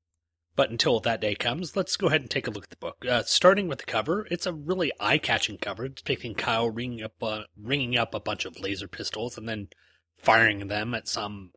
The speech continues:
unseen assailant. The art's here by Jurgens and Austin, and it's actually pretty good. Again, reinforcing my idea that Banks and Austin aren't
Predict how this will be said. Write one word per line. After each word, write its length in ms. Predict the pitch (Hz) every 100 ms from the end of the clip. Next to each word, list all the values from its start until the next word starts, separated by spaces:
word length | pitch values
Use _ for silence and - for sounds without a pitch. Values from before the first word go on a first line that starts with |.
| -
unseen 520 | 107 98 - 107 98
assailant. 560 | - 117 85 107 156 - _ _ - - - -
The 80 | 156
art's 320 | 208 220 -
here 260 | 165 143
by 220 | 139 110 107
Jurgens 480 | - 135 113 101
and 100 | 95
Austin, 440 | 95 95 - 170 196
and 160 | 208
it's 200 | 208 -
actually 380 | 165 180 - 190
pretty 260 | - 185 160
good. 300 | 147 170 95 - _ - _ _ _ -
Again, 440 | 131 196 202 180
reinforcing 600 | 147 156 147 151 - 131
my 200 | 117 123
idea 400 | 107 110 98 107
that 360 | 107 135 110 -
Banks 340 | 127 147 -
and 80 | 120
Austin 520 | 95 95 - - 101 -
aren't 300 | 123 131